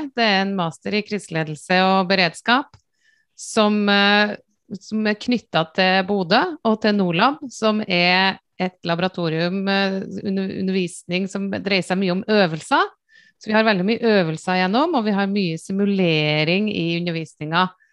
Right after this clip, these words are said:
Og så er det jo i tillegg et samlingsbasert studium, sånn at hvis du er i jobb, så har du mulighet til å ta det studiet her i tillegg. Så alle som tar det studiet er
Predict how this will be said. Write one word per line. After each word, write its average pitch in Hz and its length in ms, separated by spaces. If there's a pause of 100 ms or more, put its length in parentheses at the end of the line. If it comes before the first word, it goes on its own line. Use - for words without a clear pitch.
(680)
Og 202 140
så 220 400
er 175 240
det 160 80
jo 202 240
i 220 160
tillegg 196 400
et - 100
samlingsbasert 170 840
studium, 226 500
sånn 208 300
at 208 180
hvis 190 300
du 208 80
er 180 240
i 196 80
jobb, 339 240 (160)
så 240 180
har 185 220
du 202 100
mulighet 160 460
til 202 80
å - 80
ta 170 180
det 175 120
studiet 156 420
her 160 260 (160)
i 185 80
tillegg. 165 460 (480)
Så 202 100
alle 208 400
som 226 220 (100)
tar 180 320
det 170 80
studiet 180 640
er 170 540